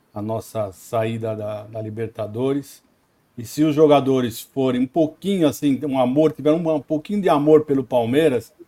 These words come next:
eu acho que vai ser muito bom pra eles também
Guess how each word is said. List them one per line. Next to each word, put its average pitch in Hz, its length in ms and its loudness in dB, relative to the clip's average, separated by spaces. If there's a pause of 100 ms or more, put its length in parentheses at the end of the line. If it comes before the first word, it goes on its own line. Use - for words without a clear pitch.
(280)
eu 135 160 0
acho 143 260 0
que 139 640 0
vai 143 160 2
ser 156 160 -2
muito 147 240 2
bom 131 160 -4
pra 127 160 -4
eles 127 220 -4
também 110 380 -6